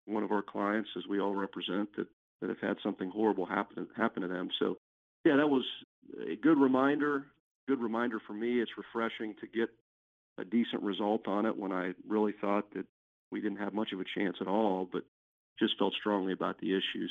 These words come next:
So it was, it was a fun case. It was a fun case to handle, and, and it certainly was a surprising and, and very gratifying outcome. Although I will say, another reminder to all of us who do demands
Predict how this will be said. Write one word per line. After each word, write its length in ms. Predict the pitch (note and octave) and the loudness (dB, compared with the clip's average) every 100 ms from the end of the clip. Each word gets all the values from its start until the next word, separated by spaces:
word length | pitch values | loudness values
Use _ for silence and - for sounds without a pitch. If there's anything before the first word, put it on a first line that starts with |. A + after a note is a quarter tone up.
| - | -2
So 60 | |
it 120 | G2 - | 0 0
was, 160 | F#2 - - _ _ _ - - | -2 -2 -6 _ _ _ -14 -6
it 200 | - A2+ | 0 2
was 160 | G#2 | 2
a 100 | G#2 | 0
fun 200 | D#3 E3 | 4 4
case. 340 | D#3 C#3 C3 C3 - - - - | 4 6 8 6 0 -10 -14 -14
It 160 | - | -10
was 120 | G#2 F#2+ | -10 -8
a 120 | - | -2
fun 140 | B2 | -2
case 240 | A2+ A2+ G#2 | 0 0 -2
to 80 | G2 | -4
handle, 600 | A2+ A2+ A2 G#2+ G#2 G2 | -2 0 0 0 0 -2
and, 80 | F#2+ - | -6 -10
and 120 | G2+ | -10
it 80 | - - | -6 -2
certainly 480 | A2+ - G#2 G2 - _ _ F#2+ | -2 -2 -2 -4 -6 _ _ -8
was 160 | G2+ | -6
a 120 | F#2+ | -4
surprising 680 | - - G#2 G2+ G#2 G2+ G2 | -6 -2 2 4 2 0 -2
and, 140 | F#2+ - - | -4 -6 -10
and 160 | G2+ - | -8 -2
very 220 | G2+ G2 | 0 0
gratifying 720 | G2+ G2+ G2 - G2+ F#2+ F#2 - _ | 2 2 2 -2 -4 -4 -6 -8 _
outcome. 520 | A2+ A2+ - G#2+ G#2 | 0 0 -2 -4 -2
Although 240 | G2+ A2 A2 | 0 2 2
I 60 | |
will 240 | A2 D3+ D3 - | 4 4 4 2
say, 160 | A2 | -2
another 360 | A2+ A#2+ A#2 G#2+ - | 0 0 0 -2 -6
reminder 560 | - - G#2+ A2+ A2+ G#2+ | -12 -8 -2 0 0 -2
to 60 | |
all 240 | F#2+ G#2+ G#2+ | -2 0 -2
of 100 | G#2 | -2
us 180 | G#2 G#2 - - - | -4 -4 -10 -14 -8
who 100 | G#2 | -4
do 160 | A2 A2 | -2 -2
demands 540 | - A2 A#2+ A#2+ A#2 | 0 2 4 2 0